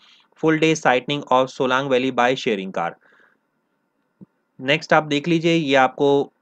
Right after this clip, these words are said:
जो Volvo है उसके बारे में डिटेल दिया जा रहा है। Volvo जैसे मैंने आपको बताई थी कोई मतलब नॉर्मल वॉल-, Volvo नहीं है, एक आपको अच्छी Volvo प्रोवाइड करी जाती है क्योंकि Volvo की भी टिकट्स की कैटेगरी होती है, साढ़े आठ सौ से लेकर के बारह सौ, अठारह सौ तक Volvo जाती हैं।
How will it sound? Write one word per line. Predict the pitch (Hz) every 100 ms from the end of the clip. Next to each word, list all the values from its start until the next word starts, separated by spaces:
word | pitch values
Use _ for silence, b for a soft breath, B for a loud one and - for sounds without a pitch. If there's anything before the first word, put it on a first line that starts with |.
| _ -
जो | 120 143 120
Volvo | 110 120 135 156 165 151
है | 143 147
उसके | 147 127 -
बारे | 147 147
में |
डिटेल | 139 135 147
दिया | 147 143
जा | 143
रहा | 139
है। | 139 156
Volvo | 127 127 131
जैसे | 127 127
मैंने | 117
आपको | 107
बताई | 107 123
थी | 131 143 139
कोई | 139 139 135 _ - _ _
मतलब | 135 151 139
नॉर्मल | 120 131 165 170
वॉल-, | 147 147 - 139
Volvo | 123 127 143 147
नहीं | 143 147
है, | 160 170 -
एक | - - _ _ _ _ _ _ _ _ - -
आपको | 127 - 180 -
अच्छी | 147 - 185
Volvo | 156 165
प्रोवाइड | 165 139 135
करी | 147
जाती | 143 135
है | 147
क्योंकि | 165 151
Volvo | 123 139 151
की |
भी | 156
टिकट्स | 151 147 147
की | 160
कैटेगरी | 147 131 143 143
होती | 143 147
है, | 147
साढ़े | 135 127
आठ | 135 131
सौ | 143
से | 127
लेकर | 135 127 127
के | 135
बारह | 127 120 120
सौ, | 120 127
अठारह | 120 123 120
सौ | 123
तक | 123 120
Volvo | 117 117
जाती | 123 110 123
हैं। | 131